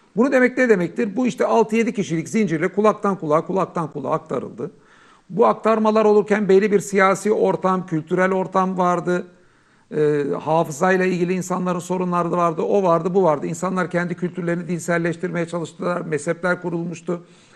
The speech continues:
Mezhepleri haklı çıkarmak için uydurmalar var, dini sevdirmek için uydurmalar var, dini bozmak için uydurmalar var. Böyle ayrı ayrı ki, e, birçok kitaplarda bu hadis uydurma sebepleri, a-,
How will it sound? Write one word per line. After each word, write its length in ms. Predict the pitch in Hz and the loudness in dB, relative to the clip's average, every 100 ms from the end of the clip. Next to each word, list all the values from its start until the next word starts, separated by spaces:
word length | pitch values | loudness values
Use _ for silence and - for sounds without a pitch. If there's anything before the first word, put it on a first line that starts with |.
| - _ | -20 _
Mezhepleri 480 | 151 - 143 175 180 | -2 0 0 0 0
haklı 260 | 170 175 180 | 0 -2 -6
çıkarmak 460 | - 180 175 170 | -2 -2 0 -2
için 200 | 175 180 | -4 -4
uydurmalar 540 | 170 170 175 170 175 170 | -2 -2 -2 0 0 0
var, 260 | 175 151 | -2 -4
dini 220 | 151 156 | -6 -6
sevdirmek 500 | 165 180 170 180 175 | -2 -2 -2 -4 -4
için 200 | 175 165 | -8 -6
uydurmalar 460 | 175 170 170 170 175 | -4 -4 -4 -2 0
var, 240 | 170 170 | -2 -2
dini 260 | 147 139 151 | -4 -6 -2
bozmak 320 | 170 165 180 | -4 -4 -8
için 200 | - 180 | -6 -4
uydurmalar 460 | 180 175 175 170 170 | -2 -2 -2 0 0
var. 180 | 165 180 - - - - | -2 -6 -14 -20 -20 -4
Böyle 160 | - - - | -2 -2 -4
ayrı 300 | - 202 220 | 2 4 6
ayrı 280 | 247 180 202 | 4 0 -2
ki, 300 | 196 151 - - _ _ _ | -2 -2 -4 -20 _ _ _
e, 680 | - 151 143 151 151 - 175 | -4 -2 -2 -4 -6 -8 -10
birçok 240 | 175 185 - | -6 -4 -4
kitaplarda 560 | 175 180 175 170 160 | -2 -2 0 -2 0
bu 180 | 160 165 | -4 -2
hadis 220 | 160 190 | -2 -2
uydurma 340 | 190 160 151 143 | -4 -2 -2 -4
sebepleri, 440 | 165 151 147 143 | -2 -2 -2 -6
a-, 600 | - - - 180 - - | -8 -12 -10 -8 -6 -8